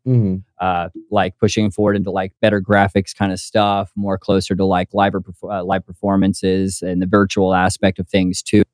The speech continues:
Speaker 2: which is great to see opening up new avenues with people. So,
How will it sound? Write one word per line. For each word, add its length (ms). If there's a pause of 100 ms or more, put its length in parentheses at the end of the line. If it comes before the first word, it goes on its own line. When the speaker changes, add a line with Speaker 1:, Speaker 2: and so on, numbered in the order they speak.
(160)
Speaker 2:
which 180
is 100
great 300
to 80
see 260
opening 360
up 120
new 140
avenues 460
with 120
people. 340 (840)
So, 260